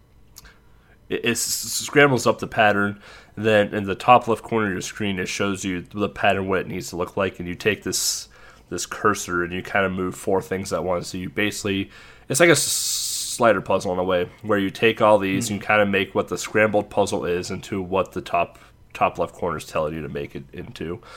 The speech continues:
Speaker 1: Um, you're timed in each stage. Um, there are power-ups. I didn't get to really use or experience power-ups at all,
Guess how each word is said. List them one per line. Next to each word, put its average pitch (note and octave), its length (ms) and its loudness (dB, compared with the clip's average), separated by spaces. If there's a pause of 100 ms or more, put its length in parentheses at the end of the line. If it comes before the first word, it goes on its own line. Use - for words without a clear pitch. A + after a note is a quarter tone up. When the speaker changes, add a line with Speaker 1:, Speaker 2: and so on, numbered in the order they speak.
(260)
Speaker 1:
Um, G2 220 6
you're G#2+ 100 -2
timed A2 440 2
in F#2 120 -4
each G2 200 -2
stage. - 880 -6
Um, E2+ 440 0
there G#2 140 4
are G#2 180 6
power-ups. G2 520 4
I G#2 120 2
didn't A2 240 4
get G#2 180 -8
to G#2+ 240 0
really G2 300 -4
use G2+ 400 0
or D#2 160 -2
experience G#2 440 -6
power-ups G2+ 480 0
at F#2+ 100 -6
all, G2+ 300 0